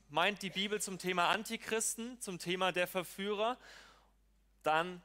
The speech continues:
seid ihr heute richtig und ich hoffe, ihr könnt was lernen und mitnehmen. Ich möchte beten für diese Predigt, okay? Alright.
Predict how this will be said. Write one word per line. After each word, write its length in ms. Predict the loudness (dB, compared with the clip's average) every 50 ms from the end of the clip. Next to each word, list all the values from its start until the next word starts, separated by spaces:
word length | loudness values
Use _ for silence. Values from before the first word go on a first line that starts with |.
| _ _
seid 220 | _ 0 2 2 4
ihr 80 | 4
heute 240 | 4 4 4 4 2
richtig 560 | 2 0 0 -2 -2 -2 -2 -2 -4 -14 -20 _ -20 -20 -20 -20 _ _
und 80 | -12
ich 80 | -4 -2
hoffe, 180 | -2 -2 -2
ihr 40 | -6
könnt 240 | -2 -2 -4 -2 -2
was 120 | -6 -6
lernen 300 | 0 2 4 4 4 2
und 100 | -2 -6
mitnehmen. 580 | -8 -10 -10 -10 -10 -10 -10 -12 -14 -18 -18 -20 _ _ _ _ _ _ _ _ _ _ _ _ _ _ _ -20 _ -20 _ _ _ _
Ich 60 | -4
möchte 200 | -4 -4 -4 0
beten 300 | 2 2 2 2 0 -6
für 100 | -8 -6
diese 160 | -6 -6 -6
Predigt, 480 | -8 -4 -4 -2 -2 -4 -6 -10 -16 -20 -20 _ _ _
okay? 300 | -16 -10 -2 0 0 0 -2 -8 -20 _ _ _ _ _ _ _ -20 -18
Alright. 340 | -14 -14 -14 -14 -16 -18